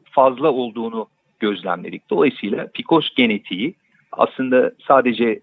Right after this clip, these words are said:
kadınları etkilemiyor, aynı zamanda erkek aile bireylerinde de metabolik problemlere, obeziteye, diyabete yol açabiliyor. Bu çalışmalar nedeniyle, e, bu verilerimiz üzerinden,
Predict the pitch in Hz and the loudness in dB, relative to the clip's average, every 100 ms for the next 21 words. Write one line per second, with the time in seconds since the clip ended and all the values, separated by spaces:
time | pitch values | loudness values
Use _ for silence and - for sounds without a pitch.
0 | _ - 113 - 254 123 127 120 - 117 | _ -4 -2 -2 0 2 2 0 -6 -10
1 | - 135 147 101 175 - _ _ _ - | -2 0 0 0 -2 -4 _ _ _ -2
2 | 160 113 107 95 92 175 180 _ _ _ | 0 2 2 2 4 2 2 _ _ _
3 | 113 120 - 170 - - 113 107 113 123 | 2 2 2 0 0 -4 4 4 4 0
4 | 104 98 90 80 - 87 160 180 _ _ | -2 -4 -6 -12 -14 0 0 0 _ _
5 | - 143 120 127 123 - 101 92 90 - | -10 -2 0 2 0 0 0 0 -4 -4
6 | - 151 - _ - 113 110 - 92 90 | -2 -2 -2 _ -4 -2 -2 -4 -2 2
7 | 151 151 _ 123 101 95 - 170 170 160 | 2 -2 _ 2 2 2 0 -2 -2 0
8 | 139 117 127 107 90 101 180 - _ 110 | 2 2 -2 -4 -2 0 0 -4 _ -2
9 | 95 - - 123 123 123 127 123 120 - | -2 -2 0 0 -2 0 2 4 2 -4
10 | _ 113 113 120 120 87 165 - - _ | _ -4 0 0 0 2 0 0 -14 _
11 | _ - 120 165 131 113 107 104 104 92 | _ -8 -4 0 2 2 2 0 -2 -6
12 | 107 95 85 117 | -4 -4 -2 -2